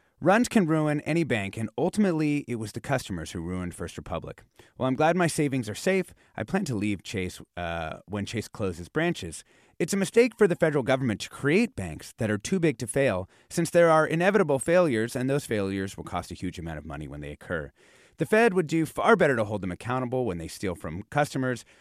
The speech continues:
but no one seems to care about Chase's mismanagement of safe deposit boxes and customer accounts.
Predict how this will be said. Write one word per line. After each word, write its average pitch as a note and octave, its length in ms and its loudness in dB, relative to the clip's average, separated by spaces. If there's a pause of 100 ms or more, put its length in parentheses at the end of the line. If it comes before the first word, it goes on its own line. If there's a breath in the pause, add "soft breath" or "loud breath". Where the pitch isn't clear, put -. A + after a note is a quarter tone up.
(140 soft breath)
but D3+ 140 2
no G#3 120 4
one A#3 120 4
seems F3 220 0
to D3 80 -4
care A#2+ 280 2
about G2 240 -2
Chase's A#2 360 -4
mismanagement B2 640 -4
of - 80 -10
safe A2 220 -2
deposit G2 380 -6
boxes G2 380 -4
and E2 100 -10
customer G2+ 380 -6
accounts. F#2+ 420 -6